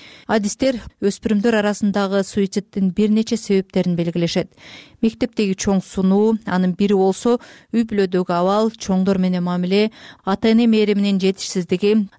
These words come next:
даярга көндүрүү сыяктуу көрүнүштөр дагы жанынан аша кечүүгө алып келиши ыктымал, дейт психолог Чынара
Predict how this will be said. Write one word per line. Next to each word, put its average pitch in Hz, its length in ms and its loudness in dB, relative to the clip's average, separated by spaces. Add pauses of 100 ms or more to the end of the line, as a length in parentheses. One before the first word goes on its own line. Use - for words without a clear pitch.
даярга 208 400 2
көндүрүү 208 400 0
сыяктуу 214 400 -4
көрүнүштөр 202 500 0
дагы 196 380 0 (320)
жанынан 208 560 2
аша 202 240 -2
кечүүгө 202 560 0
алып 190 300 0
келиши 208 240 0
ыктымал, 214 340 0
дейт 190 240 -2
психолог 190 560 -4
Чынара 185 380 0